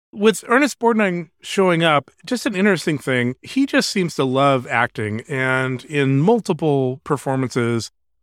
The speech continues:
I've seen him in, he just radiates energy that tells me he really wants to be there, he really likes his work.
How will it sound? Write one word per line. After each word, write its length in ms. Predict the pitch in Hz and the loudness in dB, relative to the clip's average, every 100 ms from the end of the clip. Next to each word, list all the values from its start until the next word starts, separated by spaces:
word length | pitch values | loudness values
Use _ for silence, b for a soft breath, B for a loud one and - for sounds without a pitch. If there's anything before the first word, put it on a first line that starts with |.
| _ _ _ _ - | _ _ _ _ -4
I've 200 | 131 - | -2 -2
seen 220 | 156 143 | -2 0
him 120 | 127 | 0
in, 200 | 120 117 | 0 0
he 100 | 156 | 0
just 220 | 170 143 | -2 -2
radiates 580 | 123 190 269 190 131 - | 0 0 2 2 0 -2
energy 640 | 123 127 110 117 113 110 | -2 -2 -2 -2 0 -2
that 480 | 117 113 127 123 131 _ _ _ _ _ _ - | -4 -2 0 2 0 _ _ _ _ _ _ -4
tells 220 | 196 190 | 2 2
me 120 | 170 | 2
he 80 | 143 | 0
really 240 | 160 202 190 | 2 4 4
wants 200 | 180 - | 2 -2
to 80 | 131 | -4
be 200 | 139 143 | -2 2
there, 440 | 143 139 135 131 | 2 2 2 0
he 100 | 131 | 0
really 260 | 135 147 135 | 0 2 2
likes 360 | 127 131 - | 2 0 -2
his 220 | 135 123 | -6 -6
work. 440 | 123 127 120 120 | -4 0 0 0